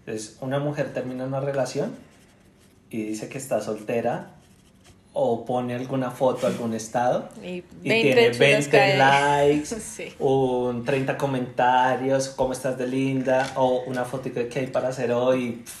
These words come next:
Speaker 1: "¿A dónde quieres ir?", ta, ta, ta, ta, ta, ta, ta, ta, ta, ¿sí?
Speaker 2: Total.
Speaker 1: A la mujer le sale gratis. Muchas veces, no estoy diciendo que, en, que sean todas, pero muchas veces esas invitaciones corren por cuenta del hombre.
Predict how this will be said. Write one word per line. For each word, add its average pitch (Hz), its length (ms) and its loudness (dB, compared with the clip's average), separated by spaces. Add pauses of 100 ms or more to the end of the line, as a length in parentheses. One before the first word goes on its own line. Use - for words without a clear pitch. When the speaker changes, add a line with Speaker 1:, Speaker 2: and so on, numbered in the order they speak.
(320)
Speaker 1:
"¿A 131 100 4
dónde 120 200 0
quieres 120 380 -4
ir?", 139 380 -4
ta, 117 140 0
ta, 113 140 -2
ta, 120 180 0
ta, 113 120 -6
ta, 107 120 -2
ta, 98 100 -6
ta, 98 140 -8
ta, - 120 -10
ta, - 120 -18 (120)
¿sí? - 200 -10 (180)
Speaker 2:
Total. 175 340 -12 (260)
Speaker 1:
A - 60 -6
la 120 100 -2
mujer 123 300 0
le 120 100 0
sale 107 300 -4
gratis. - 640 0 (600)
Muchas 117 440 -2
veces, 113 300 -2
no 98 80 -8
estoy 110 200 -8
diciendo 110 280 -6
que, 110 140 -4 (280)
en, 104 240 -10 (260)
que 104 100 -8
sean 98 220 -10
todas, - 260 -8
pero 113 180 -4
muchas 120 380 -6
veces 135 380 -2 (300)
esas 113 200 -16
invitaciones 117 640 -6
corren 123 300 -4
por 156 280 -4
cuenta 95 340 -10
del 104 140 -6
hombre. 117 280 -4